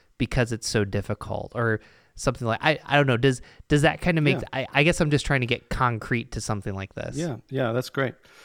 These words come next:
Speaker 2: Yeah, I think, I think that, you know, the way that I would talk about that, um, with somebody, you know, if they were saying, like, "Yeah, you know, life is good. I'm really enjoying my life, but I'm worried that I'm, um, I'm worried that I'm falling away from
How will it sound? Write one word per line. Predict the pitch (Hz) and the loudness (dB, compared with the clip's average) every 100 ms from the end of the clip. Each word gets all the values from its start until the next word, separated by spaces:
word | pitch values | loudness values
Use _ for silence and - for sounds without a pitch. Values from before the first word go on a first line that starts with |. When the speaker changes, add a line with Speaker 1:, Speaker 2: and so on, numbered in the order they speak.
| - - _ _ | -20 -20 _ _
Speaker 2:
Yeah, | 214 214 120 | 0 2 2
I | - | -2
think, | - 226 - - | -4 -4 -6 -4
I | 139 | -2
think | 180 - | 0 0
that, | 131 - _ - | 0 -2 _ -18
you | 151 156 | -10 -2
know, | 131 | 0
the | 131 | 2
way | 135 143 | 4 4
that | 135 | 4
I | 123 | 4
would | 120 | 2
talk | 110 127 - | -2 -2 0
about | 123 113 | 0 0
that, | 113 113 117 - | -2 -4 -6 -6
um, | 113 110 113 | -4 -4 -4
with | 113 - | -6 -4
somebody, | 120 113 113 110 107 107 - _ _ | -4 -2 -2 -2 -4 -8 -14 _ _
you | 123 | -6
know, | 117 | -4
if | |
they | - | -2
were | 113 120 | 0 0
saying, | 110 - 110 107 | -2 -2 -2 -2
like, | 104 101 - _ _ _ _ _ - | -4 -6 -10 _ _ _ _ _ -12
"Yeah, | 147 143 | -6 -4
you | 127 | -2
know, | 131 139 - _ 196 - _ | -2 -2 -4 _ -20 -20 _
life | 120 139 156 | -8 -6 -6
is | 127 | -6
good. | 120 127 135 117 - | -2 0 0 -2 -8
I'm | 113 | -6
really | 120 120 | -2 0
enjoying | 117 113 123 131 | 0 0 0 0
my | 113 | -2
life, | 110 107 | -4 -4
but | 120 | -4
I'm | 113 110 | -2 -2
worried | 120 127 123 113 | 0 2 2 0
that | 113 | -2
I'm, | 113 107 - _ _ _ _ _ _ _ | -2 -2 -6 _ _ _ _ _ _ _
um, | 113 107 104 104 - _ _ - | -4 -4 -4 -8 -12 _ _ -6
I'm | 120 120 | -2 2
worried | 123 123 120 110 | 2 4 2 0
that | 110 | -2
I'm | 107 104 | -2 -4
falling | - - 113 110 | -8 -2 0 0
away | 107 104 107 | 0 -2 -2
from | - 110 104 92 | -4 -4 -4 -6